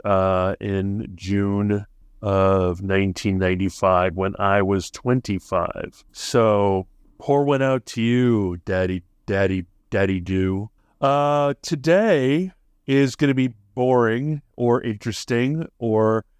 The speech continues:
self-indulgent or humble brag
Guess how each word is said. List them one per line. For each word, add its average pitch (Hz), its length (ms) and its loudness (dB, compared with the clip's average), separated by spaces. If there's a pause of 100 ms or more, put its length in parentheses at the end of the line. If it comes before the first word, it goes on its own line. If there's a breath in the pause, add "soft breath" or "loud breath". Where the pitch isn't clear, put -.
(120)
self-indulgent 123 1300 0
or 113 540 0
humble 131 360 -4
brag 139 600 0